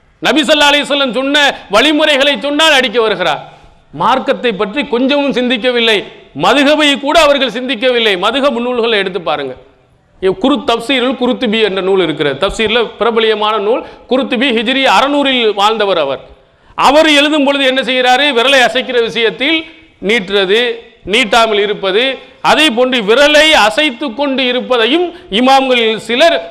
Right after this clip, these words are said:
முஸ்தஹப் என்று சொல்லியிருக்கிறார்கள், விருப்பத்திற்குரியது என்று சொல்லியிருக்கான்னு எழுதியிருக்கார். அதே மாதிரி இமாம் நவவி, ஷாஃபி மதுஹப்ல பிரபலியமானவர், அவர் அல் மஜ்மு என்று சொல்லக்கூடிய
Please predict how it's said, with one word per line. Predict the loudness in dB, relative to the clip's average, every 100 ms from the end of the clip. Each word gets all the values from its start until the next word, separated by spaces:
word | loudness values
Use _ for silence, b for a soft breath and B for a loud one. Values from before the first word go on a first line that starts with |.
| -8
முஸ்தஹப் | -8 -2 0 0 -2 -2
என்று | -2 -4
சொல்லியிருக்கிறார்கள், | -4 -4 -4 -4 -4 -4 -4 -2
விருப்பத்திற்குரியது | -2 -2 -4 -4 -4 -2 -2 0 0
என்று | -4 -4
சொல்லியிருக்கான்னு | -4 -4 -4 -4 -4
எழுதியிருக்கார். | -4 -6 -8 -12 -18 -20 _ -20 -20 _ _ -8 -2
அதே | 2 2 4
மாதிரி | 4 2 2
இமாம் | 0 0 0
நவவி, | 2 2 2 -2 -8 -20 -20 _ _ -2
ஷாஃபி | 0 2 0
மதுஹப்ல | 0 0 0 0
பிரபலியமானவர், | -2 -2 -2 0 0 2 0 -2 -14 -20 _ _
அவர் | 2 4 4
அல் | 4 2
மஜ்மு | 0 0 0 0 -2
என்று | -2 -4
சொல்லக்கூடிய | -2 -2 0